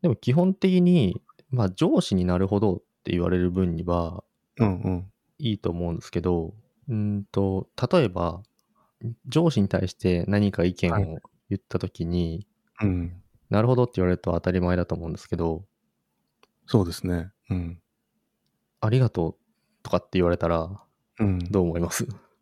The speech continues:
Speaker 1: <laughs>「なるほど」って言われるよりも、
Speaker 2: <laughs>
Speaker 1: 「あ、そんな意見もあるのね、ありがとう」。
Speaker 2: ああ、嬉しいね。
Speaker 1: そうでしょ。上司が「なるほど」っていうのは特に違和感はないんだけども、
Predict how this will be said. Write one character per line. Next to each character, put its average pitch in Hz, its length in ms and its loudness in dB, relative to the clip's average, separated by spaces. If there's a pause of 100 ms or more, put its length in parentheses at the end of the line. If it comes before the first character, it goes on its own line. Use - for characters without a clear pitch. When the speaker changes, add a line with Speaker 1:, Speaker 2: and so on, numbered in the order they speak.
(520)
Speaker 1:
<laughs> - 500 -6
「な 101 160 6
る 98 60 2
ほ 104 120 2
ど」 98 120 4
っ 95 40 -6
て - 120 -20
言 90 80 2
わ 87 80 2
れ 85 100 0
る 87 60 -2
よ 87 80 2
り 85 60 -4
も、 82 120 -8
Speaker 2:
<laughs> 110 40 -6
Speaker 1:
「あ、 101 120 0 (760)
そ - 180 -2
ん 123 100 0
な 127 80 2
意 123 60 2
見 107 140 2
も 90 60 0
あ 90 40 0
る 87 60 -2
の 82 80 -4
ね、 80 120 -8
あ 87 60 0
り 98 80 2
が 90 100 2
と - 140 -14
う」。 - 80 -14 (580)
Speaker 2:
あ 127 80 2
あ、 95 500 4 (120)
嬉 113 220 4
し 120 160 6
い - 20 4
ね。 85 260 -4 (360)
Speaker 1:
そ - 160 -2
う 90 40 -2
で 87 60 -8
し - 120 -18
ょ。 - 40 -16 (600)
上 185 280 2
司 101 120 0
が 92 80 2
「な 90 80 2
る 98 60 2
ほ 98 80 0
ど」 101 100 0
っ - 60 -12
て - 80 -4
い 87 40 -2
う 85 40 -2
の 80 60 -4
は 82 80 -8 (220)
特 113 180 -2
に 87 200 -2 (160)
違 104 100 4
和 101 100 4
感 80 160 -6
は 82 60 -8
な 85 100 0
い 85 60 0
ん 80 40 -6
だ 85 60 -12
け - 100 -20
ど - 100 -10
も、 85 300 -2